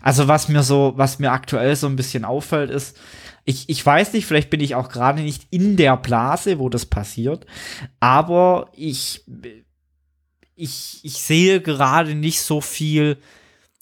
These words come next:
vielleicht habe ich auch vielen Leuten entfolgt, die das gemacht haben,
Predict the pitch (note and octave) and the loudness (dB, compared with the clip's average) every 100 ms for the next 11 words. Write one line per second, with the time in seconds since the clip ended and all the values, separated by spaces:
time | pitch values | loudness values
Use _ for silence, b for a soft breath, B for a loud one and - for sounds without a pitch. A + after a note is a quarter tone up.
0 | _ - D#3+ F3 F3+ F3 C#3+ C#3 F#3 F#3 | _ 0 0 2 0 2 2 2 0 0
1 | D#3 D3 D3 C3 A#2+ - D3+ G#3 G#3+ - | 2 2 0 -6 -6 0 2 2 -2 -14
2 | - - E3 D3+ C#3 - C3 D3+ - F#3 | -18 -4 -2 2 0 -2 -4 -4 -2 0
3 | F#3 F3+ | 0 0